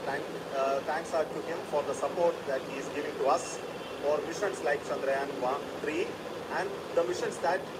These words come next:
are in the offing. I think that's a great word of, you know, comfort that we are receiving for pursuing the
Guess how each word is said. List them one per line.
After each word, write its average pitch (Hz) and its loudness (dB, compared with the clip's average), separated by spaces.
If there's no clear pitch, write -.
are 190 4
in 196 2
the 180 6
offing. 185 4
I 139 0
think - -4
that's 160 2
a 165 2
great 185 2
word 165 6
of, 170 4
you - -2
know, 139 0
comfort 190 4
that 156 4
we 170 4
are 160 6
receiving 175 2
for 160 8
pursuing 180 4
the 175 4